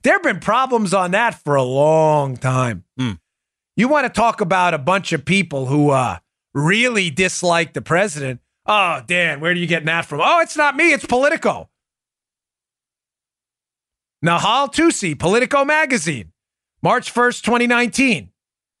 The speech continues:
Speaker 1: Conveniently right after February. In other words, right after the lady leaves the National Security Council to go work for Schiff. Politico headline, Inside the Chaotic Early Days of Trump's Foreign Policy.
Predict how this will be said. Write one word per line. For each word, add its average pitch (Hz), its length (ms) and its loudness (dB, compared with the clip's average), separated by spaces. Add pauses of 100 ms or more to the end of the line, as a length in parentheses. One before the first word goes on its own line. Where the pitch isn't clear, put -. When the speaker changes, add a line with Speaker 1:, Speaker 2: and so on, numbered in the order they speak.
(140)
Speaker 1:
Conveniently 285 580 2
right 247 240 2
after 247 280 0
February. 190 600 -2 (460)
In 202 100 0
other 247 140 0
words, 220 220 0
right 233 220 0
after 233 240 0
the 208 120 2
lady 247 320 2
leaves 233 380 0
the 208 60 0
National 208 300 0
Security 247 360 0
Council 180 420 -2
to 202 60 0
go 196 140 2
work 196 220 0
for 208 140 -2
Schiff. 226 360 0 (920)
Politico 226 500 2
headline, 156 560 -2 (160)
Inside 277 580 0
the 262 80 0
Chaotic 247 500 0
Early 262 280 2
Days 185 320 0
of 185 80 -2
Trump's 175 320 -2
Foreign 165 320 0
Policy. 214 540 -2